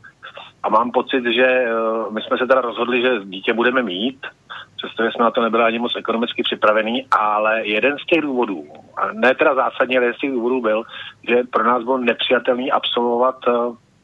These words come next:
předstoupení přes, eh, komisi, která byla složená bůh ví z koho,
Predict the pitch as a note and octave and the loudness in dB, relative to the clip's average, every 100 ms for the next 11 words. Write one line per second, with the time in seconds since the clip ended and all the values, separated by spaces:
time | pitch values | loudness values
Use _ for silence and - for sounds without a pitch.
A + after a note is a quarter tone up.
0 | - - - _ - - - B2+ A#2 B2 | -12 -12 -12 _ -8 -8 -2 0 2 0
1 | B2+ C3+ B2 - A2+ A2+ - A2+ A2 G#2+ | -2 -2 -2 0 2 2 0 0 0 -2
2 | - G#2 A2 G#2+ G#2+ A#2 - A2 A2+ A2 | -2 0 2 2 2 -2 -2 -2 2 2
3 | A2+ A2 - A#2 - B2+ G2+ F2+ D#2+ | 2 -2 -8 -8 -6 -2 0 0 -2